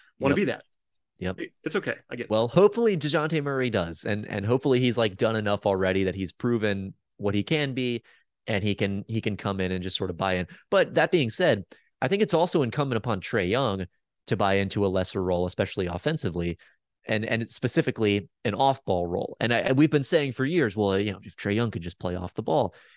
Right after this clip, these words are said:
Speaker 2: look at his catch and shoot three-point numbers. He's
Speaker 1: <laughs>
Speaker 2: so good as a, he could be a movement shooter. Look at Steph Curry. Why doesn't he just do that?" There are a number of reasons why Trae Young is not Steph Curry, but, like, the off-ball thing is probably the biggest one. He's just not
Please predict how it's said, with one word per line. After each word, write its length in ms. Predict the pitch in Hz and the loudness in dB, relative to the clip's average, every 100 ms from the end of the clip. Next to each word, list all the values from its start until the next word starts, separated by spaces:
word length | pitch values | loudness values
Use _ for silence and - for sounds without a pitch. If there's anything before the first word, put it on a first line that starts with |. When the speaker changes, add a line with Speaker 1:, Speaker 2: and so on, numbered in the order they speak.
| _ | _
Speaker 2:
look 160 | 107 120 | -2 0
at 60 | |
his 120 | 113 - | 0 0
catch 220 | 120 - | -2 -2
and 80 | 123 | -2
shoot 220 | 135 - | -2 0
three-point 400 | 135 - 156 117 | -2 0 0 0
numbers. 360 | 104 90 - | 0 0 0
He's 180 | - 92 | -2 -2
Speaker 1:
<laughs> 40 | - | 0
Speaker 2:
so 160 | 120 | 0
good 200 | 131 131 | 2 2
as 120 | 123 | 2
a, 160 | 117 110 101 | 2 0 -2
he 200 | 110 104 | -8 -6
could 260 | - 117 117 | -6 -6 -2
be 120 | 131 | 0
a 60 | |
movement 360 | 135 143 151 139 | 2 0 0 -4
shooter. 260 | - 151 104 | -2 0 0
Look 160 | 107 | 0
at 80 | - | -2
Steph 260 | - 139 - | -2 -4 -2
Curry. 260 | 165 135 | 0 2
Why 180 | 101 110 | 4 4
doesn't 140 | 120 120 | 2 0
he 60 | |
just 200 | 120 123 | -2 -2
do 80 | 143 | 0
that?" 200 | 151 123 - - - _ _ _ _ - | 2 0 -2 -20 -20 _ _ _ _ -4
There 220 | 143 156 | 6 8
are 40 | |
a 40 | 156 | 8
number 220 | 165 160 | 8 6
of 80 | 135 | 4
reasons 280 | 135 120 110 | 2 0 0
why 160 | 104 | 0
Trae 280 | - - 107 | 0 0 2
Young 160 | 98 98 | 2 -2
is 100 | 101 | -4
not 200 | 92 - _ - | -4 -6 _ -8
Steph 300 | - 92 - | -2 -2 0
Curry, 300 | 113 98 90 | 2 2 2
but, 160 | 101 | 2
like, 180 | 107 101 | 2 0
the 140 | 117 | 4
off-ball 400 | 117 120 - 110 | 4 4 2 2
thing 240 | 98 104 98 | 2 0 -2
is 140 | 95 | -4
probably 420 | - 95 95 98 | -4 -4 0 0
the 100 | 90 | 0
biggest 440 | 80 98 85 80 107 | 0 -2 -2 -4 -2
one. 260 | 110 90 | -2 0
He's 160 | 90 90 | -2 -4
just 180 | 101 - | -8 -6
not 380 | 90 90 - | -2 -2 -2